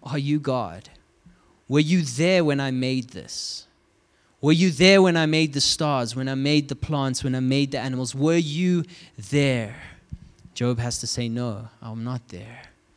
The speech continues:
And all of this huge story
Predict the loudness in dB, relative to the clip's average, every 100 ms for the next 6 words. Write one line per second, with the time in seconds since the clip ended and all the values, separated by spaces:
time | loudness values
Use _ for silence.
0 | _ _ _ _ _ _ _ _ -10 -10
1 | -8 0 6 8 8 4 0 -4 -2 -4
2 | -6 -10 _ -14 -12 -6 0 2 4 4
3 | 4 4 2 2 0 0 -2 -2 -2 -2
4 | -4 -10 -18